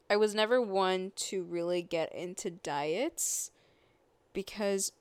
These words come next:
for most of the time that I did work out and, you know, live that <laughs> lifestyle, I guess,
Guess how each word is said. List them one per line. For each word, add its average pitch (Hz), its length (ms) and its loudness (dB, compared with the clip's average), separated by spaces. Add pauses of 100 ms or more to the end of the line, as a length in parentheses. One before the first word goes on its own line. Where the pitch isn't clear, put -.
(140)
for - 180 -6
most 190 300 0
of 208 60 -4
the 190 80 0
time 185 340 -4
that 160 120 -4
I 160 100 -2
did 165 240 -2
work 185 280 -4
out 214 300 -2
and, 196 500 -8 (920)
you 202 140 -2
know, 170 240 -4 (720)
live 202 260 2
that 190 200 4
<laughs> - 0 -
lifestyle, 254 880 4
I 277 120 6
guess, 285 400 4